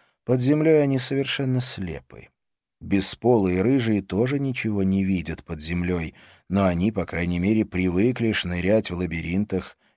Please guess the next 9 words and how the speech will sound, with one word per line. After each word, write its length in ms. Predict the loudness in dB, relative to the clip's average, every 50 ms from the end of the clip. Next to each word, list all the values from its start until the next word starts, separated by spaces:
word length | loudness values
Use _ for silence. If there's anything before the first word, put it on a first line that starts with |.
| _
этого 340 | -6 -6 -6 -4 -6 -4 -4
царства 500 | -4 -4 -4 -4 -4 -6 -8 -8 -8 -8
теней. 560 | -8 -8 -8 -8 -12 -14 -16 -18 -20 -20 _ _ _ _ _ _ _ _ _ _ _ _ _ _
Рабовладельцы 800 | 4 6 8 8 8 8 8 6 6 6 4 4 4 2 2 2
приходят 580 | 4 4 2 4 4 4 2 4 2 0 -2
в 60 | -2
запретный 600 | 0 0 0 0 0 -2 -2 -2 -2 -4 -6 -6 -4
город. 580 | -4 -4 -4 -4 -4 -6 -10 -12 -16 -20 -20 _ _ _ _ _ _ _ _ _
Пустынно. 800 | -8 -4 -4 -4 -4 -6 -8 -8 -10 -10 -12 -14 -14 -16 -16